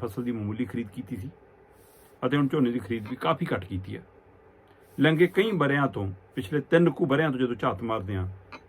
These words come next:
ਤਾਂ ਐਫ ਸੀ ਆਈ ਪੰਜਾਬ 'ਚੋਂ ਖਰੀਦ ਤੋਂ ਪਿਛਾਂਹ ਹਟਦੀ ਜਾ ਰਹੀ ਆ, ਪਾਸਾ ਵੱਟਦੀ ਜਾ ਰਹੀ ਆ। ਭਾਰਤੀ ਖੁਰਾਕ ਨਿਗਮ ਨੇ ਹੁਣ ਤੱਕ ਸੂਬੇ ਭਰ 'ਚੋਂ ਮਾਤਰ ਇੱਕ ਪੁਆਇੰਟ ਉੱਨੀ ਲੱਖ ਟਨ ਝੋਨੇ ਦੀ ਖਰੀਦ ਇਹ ਕੀਤੀ ਆ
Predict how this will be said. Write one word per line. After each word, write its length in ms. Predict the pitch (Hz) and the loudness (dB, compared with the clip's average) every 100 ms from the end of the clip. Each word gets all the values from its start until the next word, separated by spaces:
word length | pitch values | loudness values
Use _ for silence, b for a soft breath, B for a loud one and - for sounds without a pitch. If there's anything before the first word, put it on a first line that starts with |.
| - | -10
ਤਾਂ 100 | 143 139 | -8 -2
ਐਫ 180 | 135 | -2
ਸੀ 200 | - 156 131 | -2 4 6
ਆਈ 220 | 117 117 - - - | 4 0 -12 -8 -2
ਪੰਜਾਬ 380 | 120 120 120 98 | 4 4 4 0
'ਚੋਂ 220 | 123 110 - - - - - - | -2 -2 -6 -16 -20 -20 -20 -14
ਖਰੀਦ 260 | - 120 104 | -2 -2 0
ਤੋਂ 200 | 117 113 - - | -2 -4 -6 -6
ਪਿਛਾਂਹ 300 | 160 170 156 | -4 2 2
ਹਟਦੀ 220 | 107 95 98 | 2 -2 -2
ਜਾ 120 | 98 | -2
ਰਹੀ 160 | 95 151 | -2 -4
ਆ, 40 | |
ਪਾਸਾ 300 | 156 135 113 | -4 -6 -4
ਵੱਟਦੀ 280 | 95 92 90 | -6 -8 -10
ਜਾ 140 | 92 | -10
ਰਹੀ 120 | 90 | -12
ਆ। 120 | - - - b b b b b - | -18 -20 -20 b b b b b -4
ਭਾਰਤੀ 340 | 131 139 117 139 | -2 0 -2 -2
ਖੁਰਾਕ 320 | 127 131 135 | 2 2 4
ਨਿਗਮ 320 | 139 131 135 | 2 4 4
ਨੇ 100 | 139 | 4
ਹੁਣ 220 | 104 127 | 4 2
ਤੱਕ 200 | 139 131 | 0 -4
ਸੂਬੇ 300 | - 120 127 127 | -4 -2 0 0
ਭਰ 120 | 123 | -2
'ਚੋਂ 180 | 98 123 | -2 -4
ਮਾਤਰ 340 | 113 95 - - | -4 -4 -8 -4
ਇੱਕ 260 | 135 - | -6 -6
ਪੁਆਇੰਟ 300 | 147 120 113 - | -8 -4 -6 0
ਉੱਨੀ 200 | 131 139 | 4 4
ਲੱਖ 200 | 120 107 - | 2 -4 -6
ਟਨ 200 | 110 98 - - - | -6 -6 -12 -20 -4
ਝੋਨੇ 220 | 131 107 | -2 -2
ਦੀ 100 | 101 | -4
ਖਰੀਦ 280 | 98 107 104 | -8 -8 -4
ਇਹ 80 | 113 | -6
ਕੀਤੀ 340 | 104 95 120 | -6 -10 -8
ਆ 100 | 107 | -10